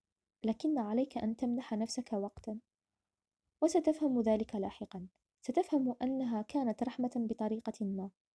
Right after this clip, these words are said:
رحمة على المدى البعيد وليس على قصر نظرنا الذي يجعل للرحمة شكلًا واحدا. علينا أن ننظر إلى الصورة الكبيرة أحيانًا لنفهم الرحمة.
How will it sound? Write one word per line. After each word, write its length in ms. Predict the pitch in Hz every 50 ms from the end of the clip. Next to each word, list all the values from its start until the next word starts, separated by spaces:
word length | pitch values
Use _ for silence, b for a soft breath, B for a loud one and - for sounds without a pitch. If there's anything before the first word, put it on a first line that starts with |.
| _ _ _ _ _ _ _ - 226
رحمة 460 | 262 - - 285 285 285 262 247 277 b b b b b b -
على 160 | 226 262 285
المدى 260 | 294 285 262 240 247
البعيد 520 | 233 220 202 208 214 214 240 269 294 294 - -
وليس 380 | 240 247 277 320 359 - -
على 200 | 277 220 214 214
قصر 360 | 214 - 254 247 - 254 240 226
نظرنا 500 | 220 214 202 220 214 226 233 233 226 214
الذي 340 | 214 214 214 214 220 214
يجعل 280 | 220 214 - 233 240 254
للرحمة 560 | 247 220 208 202 190 - 233 - - 233 240 -
شكلًا 480 | - - - 247 247 - 247 233 220
واحدا. 460 | 202 196 196 - - 190 - 196 185 190 _ _ _ _ _ _ _ _ _ _ _ _ _ _ _ _ _ _ _ _ _ _ -
علينا 380 | 220 214 233 262 302 339 349 311
أن 220 | 269 - 247 240
ننظر 320 | 247 254 254 254 247 233 233
إلى 200 | 240 226 214 220
الصورة 340 | - - - 302 294 294 294 -
الكبيرة 460 | 226 - - 240 214 247 269 277 247 247 - -
أحيانًا 500 | - - - - 233 240 240 226 226 233 - _ _ _ _ - 277
لنفهم 420 | 277 359 403 - - 269 240 214
الرحمة. 440 | 208 196 202 214 - - - 220 208